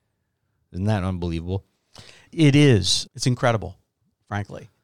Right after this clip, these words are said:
Speaker 2: And,
Speaker 1: Yeah.
Speaker 2: uh, a new franchise is born, I think.
Speaker 1: Yeah, it,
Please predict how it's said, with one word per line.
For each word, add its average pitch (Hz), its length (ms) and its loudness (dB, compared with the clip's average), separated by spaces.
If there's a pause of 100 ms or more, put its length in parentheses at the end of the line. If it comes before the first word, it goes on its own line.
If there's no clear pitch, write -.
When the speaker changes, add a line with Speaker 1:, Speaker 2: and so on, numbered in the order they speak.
(120)
Speaker 2:
And, 104 160 -8
Speaker 1:
Yeah. 90 240 0
Speaker 2:
uh, 98 240 -6
a 107 180 -12
new 120 140 -2
franchise 107 560 -2
is 95 60 -10
born, 98 340 -4
I 98 80 -8
think. - 380 -6 (360)
Speaker 1:
Yeah, 98 440 0 (180)
it, 95 100 -16